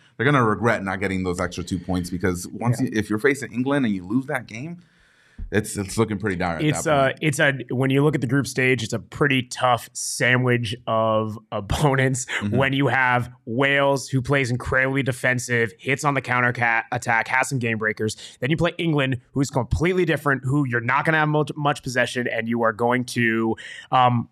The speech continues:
Speaker 2: you're probably gonna be in, like, a Wales s-, situation where you're gonna be defending most of the game. And then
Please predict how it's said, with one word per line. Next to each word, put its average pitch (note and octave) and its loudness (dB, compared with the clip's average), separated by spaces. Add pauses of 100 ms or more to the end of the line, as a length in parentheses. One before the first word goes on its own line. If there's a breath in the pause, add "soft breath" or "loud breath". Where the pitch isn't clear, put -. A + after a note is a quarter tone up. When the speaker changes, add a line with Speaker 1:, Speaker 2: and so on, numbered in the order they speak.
(100)
Speaker 2:
you're B2+ -2
probably A#3+ 0
gonna A#3 4
be A3+ 2
in, A3 0
like, G#3 0
a G3 2
Wales F#3+ 0
s-, D#3+ 0
situation E3+ 0
where C3 4
you're C3 2
gonna C#3 2
be C#3 2
defending C#3 0
most C3 2
of - -20
the C3+ -2
game. C#3+ 0 (360 loud breath)
And G3+ 2
then G#3 2